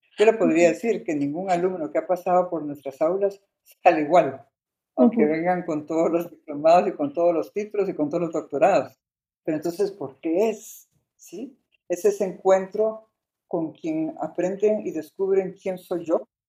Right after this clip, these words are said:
Speaker 1: como persona, quién eres tú como persona. Pero en Víctor Bran-, Frankl, que ya estaba una riqueza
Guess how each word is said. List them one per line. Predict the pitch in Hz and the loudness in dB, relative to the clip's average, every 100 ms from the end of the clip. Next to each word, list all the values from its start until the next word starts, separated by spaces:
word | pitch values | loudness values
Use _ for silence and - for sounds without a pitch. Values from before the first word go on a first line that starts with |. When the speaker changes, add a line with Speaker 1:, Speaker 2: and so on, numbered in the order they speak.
| _ _ _ - - - | _ _ _ -18 -18 -12
Speaker 1:
como | 165 165 156 | -10 -10 -6
persona, | 139 - 180 196 190 | -8 -8 -12 -10 -12
quién | - 180 175 | -10 -10 -6
eres | 170 160 - | -6 -8 -10
tú | 196 196 | -6 -4
como | 190 165 156 | -4 -6 -8
persona. | 147 147 156 147 175 - _ _ _ - | -10 -16 -12 -12 -12 -16 _ _ _ -8
Pero | 190 | -6
en | 190 | -2
Víctor | 214 240 214 | -2 -2 0
Bran-, | 214 220 214 214 - | 2 2 0 -10 0
Frankl, | 202 202 185 190 | 0 0 -6 -4
que | 156 | -4
ya | 165 | -4
estaba | 170 185 185 190 | -4 -4 -2 -2
una | 185 | -4
riqueza | 160 - 175 175 - 170 175 | -6 -8 -6 -4 -4 -6 -6